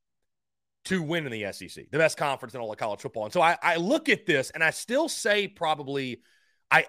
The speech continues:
echo what I said the day Shane Beamer was hired and we talked recruiting and what he has to do to,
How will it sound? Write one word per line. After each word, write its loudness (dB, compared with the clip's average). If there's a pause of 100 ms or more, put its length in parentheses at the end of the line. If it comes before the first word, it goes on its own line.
echo 4
what 2
I 4
said 0
the 0
day 0
Shane -8
Beamer -8
was -10
hired 2
and -10
we -12
talked -2
recruiting -6
and -8
what -2
he -14
has -2
to -16
do -8
to, -10